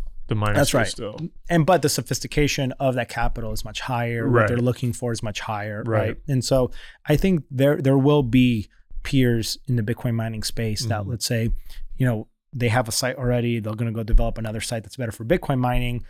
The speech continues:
Speaker 2: Maybe the site power went up, the hedges went away, whatever it may be. Now let's develop it out for
Speaker 1: Mm-hmm.
Speaker 2: G P U rendering or whatever it may be. And,
Speaker 1: Mm-hmm.
Speaker 2: you know, tha-, and that's fine. And I'll also see, I think I'll see Bitcoin miners u-,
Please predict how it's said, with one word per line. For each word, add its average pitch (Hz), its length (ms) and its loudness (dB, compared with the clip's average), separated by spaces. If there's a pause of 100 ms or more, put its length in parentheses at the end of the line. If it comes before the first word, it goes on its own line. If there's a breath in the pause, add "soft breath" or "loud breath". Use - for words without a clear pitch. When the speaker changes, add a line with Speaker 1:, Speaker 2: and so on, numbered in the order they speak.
(360 soft breath)
Speaker 2:
Maybe 123 320 0
the 113 120 -6
site 117 440 -2 (140)
power 120 300 -2
went 110 200 -8
up, 113 340 -10
the 113 120 -10
hedges 117 380 -2
went 113 140 -8
away, 110 380 -8
whatever 110 300 -10
it 110 40 -12
may 107 160 0
be. 127 400 2 (300 soft breath)
Now 117 260 0
let's 110 200 -6
develop 107 380 -10
it 104 80 -10
out 104 280 -12
for 107 400 -4
Speaker 1:
Mm-hmm. 110 100 -10
Speaker 2:
G 117 140 -6
P 110 180 -14
U 107 220 -10
rendering 104 520 -6
or 107 80 -10
whatever 104 360 -12
it 98 60 -18
may 104 140 -20
be. 101 440 -8
And, 120 160 -6
Speaker 1:
Mm-hmm. 98 200 -6
Speaker 2:
you 123 80 -6
know, 104 140 -12
tha-, 127 180 -8
and 131 100 -2
that's 120 180 -2
fine. 107 360 -12 (400 soft breath)
And 135 80 4
I'll 139 120 6
also 160 260 4
see, 139 360 4
I 131 100 -4
think 135 180 -4
I'll 131 80 2
see 123 180 -2
Bitcoin 113 360 -4
miners 113 460 -6 (380)
u-, 123 220 0